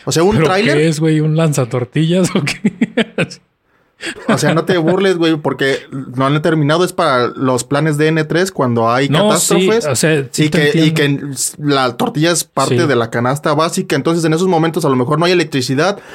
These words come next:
Speaker 1: o está inundado, o lo que sea, y no pueden trabajar las
Speaker 2: Sí.
Speaker 1: tortilleras locales. Entonces, ellos llevan el
Speaker 2: Claro.
Speaker 1: tráiler con las tortilleras, ahí las producen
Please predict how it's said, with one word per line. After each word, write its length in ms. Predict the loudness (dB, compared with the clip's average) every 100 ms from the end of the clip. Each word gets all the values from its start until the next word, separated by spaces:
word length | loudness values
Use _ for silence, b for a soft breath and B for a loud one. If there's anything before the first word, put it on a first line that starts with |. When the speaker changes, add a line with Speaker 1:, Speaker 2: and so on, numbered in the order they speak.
| B
Speaker 1:
o 120 | -2 0
está 160 | 2
inundado, 720 | 2 2 2 2 2 2 0 0
o 120 | 0
lo 160 | 0
que 100 | -2
sea, 140 | 0 0
y 20 |
no 160 | 0 0
pueden 240 | 0 0
trabajar 380 | 0 -2 0 -2
las 140 | -2
Speaker 2:
Sí. 40 | -2
Speaker 1:
tortilleras 580 | 0 0 0 0 0
locales. 520 | 0 -2 0 0 0 -2
Entonces, 420 | -2 0 0 0
ellos 240 | 0 0
llevan 240 | 2 2 0
el 60 |
Speaker 2:
Claro. 160 | 0 0
Speaker 1:
tráiler 240 | 0 0
con 160 | -2 -4
las 140 | -2
tortilleras, 600 | -4 -2 0 2 0 -2 -8 B B B B
ahí 160 | 0
las 160 | 0 0
producen 500 | 0 2 2 0